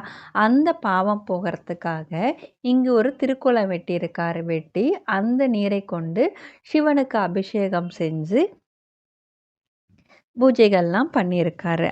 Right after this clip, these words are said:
அதோடு இல்லாம இந்த ஊருக்கு கிருஷ்ணபுரி அப்படின்னு அழைக்கப்படுது. அதுக்கு காரணம் என்னன்னா,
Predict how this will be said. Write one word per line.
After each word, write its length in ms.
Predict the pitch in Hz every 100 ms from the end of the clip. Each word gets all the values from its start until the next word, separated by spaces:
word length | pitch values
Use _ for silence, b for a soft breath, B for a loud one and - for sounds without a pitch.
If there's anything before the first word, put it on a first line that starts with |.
| -
அதோடு 440 | 196 190 196 196
இல்லாம 380 | 180 175 160 156 156 160 277 - B B
இந்த 240 | 262 262 269
ஊருக்கு 340 | 233 269 262 277
கிருஷ்ணபுரி 720 | 277 247 - 330 294 208 196 208 -
அப்படின்னு 420 | 190 165 175 185
அழைக்கப்படுது. 720 | 233 185 185 190 - 160 165 175 B B B
அதுக்கு 380 | 190 202 247 -
காரணம் 480 | - 202 185 196 190
என்னன்னா, 380 | 170 170 160